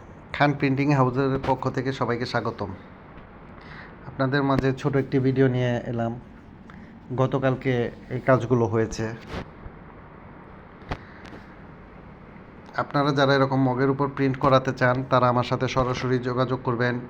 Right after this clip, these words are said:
নিচে ডেসক্রিপশন বক্সে আমার মোবাইল নাম্বার দেওয়া আছে। আমার মোবাইল WhatsApp, ইমো দুটোই চালু আছে। আপনারা যারা এরকম প্রিন্ট করাতে চান, তারা আমার সাথে সরাসরি যোগাযোগ করবেন। ও আরেকটা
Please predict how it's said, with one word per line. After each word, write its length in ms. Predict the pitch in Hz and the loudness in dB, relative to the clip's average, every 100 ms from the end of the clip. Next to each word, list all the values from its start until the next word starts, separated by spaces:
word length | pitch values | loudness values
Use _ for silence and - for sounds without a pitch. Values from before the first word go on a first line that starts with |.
| - | -6
নিচে 400 | 123 131 135 123 | -4 0 2 0
ডেসক্রিপশন 680 | 113 123 - - - 135 123 | 0 -6 -6 -8 -4 -2 0
বক্সে 300 | 113 - 131 | 0 0 0
আমার 180 | 120 | 0
মোবাইল 300 | 113 113 120 120 | 0 0 2 2
নাম্বার 300 | 120 120 110 | 2 0 4
দেওয়া 220 | 120 120 | 4 4
আছে। 360 | 107 - 117 120 - - - - - - - - - - - - - - - - - | 2 -4 -4 -6 -14 -20 -20 -20 -20 -20 -20 -18 -18 -18 -20 -18 -20 -20 -20 -20 -12
আমার 200 | 120 131 | -2 2
মোবাইল 300 | 131 127 135 | 4 4 4
WhatsApp, 540 | 120 127 120 135 131 135 | 4 2 2 2 2 2
ইমো 220 | 120 123 | 0 0
দুটোই 320 | 117 120 131 | 0 0 0
চালু 240 | 131 117 120 | 2 2 2
আছে। 400 | 117 - 117 143 147 - | 2 0 0 0 -4 -10
আপনারা 300 | - - 127 | -10 -2 -2
যারা 220 | 120 120 123 | 2 2 2
এরকম 260 | 120 120 120 | 0 -4 -4
প্রিন্ট 200 | 131 120 | -4 0
করাতে 300 | 135 123 127 | 0 0 -2
চান, 200 | 143 151 | -2 0
তারা 200 | 143 120 | 2 2
আমার 120 | 117 | 0
সাথে 240 | 123 123 | -4 -6
সরাসরি 460 | 117 123 117 127 123 | -4 -4 -4 -2 -2
যোগাযোগ 400 | 123 120 120 120 | 0 0 -2 -2
করবেন। 340 | 123 110 127 - - - - - 120 | -2 -2 -4 -6 -12 -14 -16 -12 -4
ও 140 | 120 | 2
আরেকটা 580 | 120 123 - 139 139 | 2 0 0 2 4